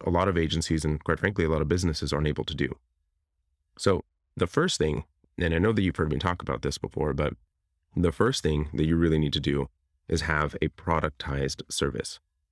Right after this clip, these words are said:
So the number one reason why agencies are not able to scale is because every single client is different. You're actually having to create things from scratch for every single client because you've sold them different things.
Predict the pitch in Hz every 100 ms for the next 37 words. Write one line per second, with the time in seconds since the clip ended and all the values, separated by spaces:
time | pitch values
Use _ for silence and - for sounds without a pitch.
0 | _ - 90 85 90 147 143 104 85 92
1 | 82 73 71 76 78 - 78 78 - 73
2 | 76 73 80 85 80 - - - 95 95
3 | 65 - - _ _ 90 78 80 - 82
4 | 76 - 87 87 80 - 80 76 - 85
5 | 80 76 - _ _ _ _ 80 78 117
6 | - 73 - _ _ _ _ _ _ _
7 | - 92 98 110 98 80 - 87 87 76
8 | - 78 85 95 - 71 69 - 71 -
9 | - 85 78 - - - _ _ _ -
10 | 85 85 87 80 78 - 76 69 - 85
11 | 80 62 - _ _ _ _ - - 76
12 | 73 71 - - 82 - 92 104 90 85
13 | 76 - - 71 71 65